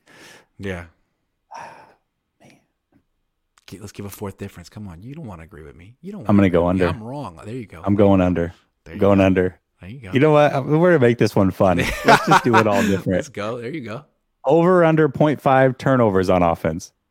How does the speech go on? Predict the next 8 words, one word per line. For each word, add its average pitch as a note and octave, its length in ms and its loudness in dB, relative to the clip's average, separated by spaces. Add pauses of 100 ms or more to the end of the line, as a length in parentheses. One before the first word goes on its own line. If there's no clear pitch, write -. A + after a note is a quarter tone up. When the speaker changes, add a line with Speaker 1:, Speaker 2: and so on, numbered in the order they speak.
(1400)
Speaker 1:
Huh. - 320 -20 (1400)
I'm G3 160 -16
gonna B3 180 -12
say - 280 -12 (380)
over B2 360 -8
because B2 320 -12
it's F2 140 -14
raining. E2+ 420 -20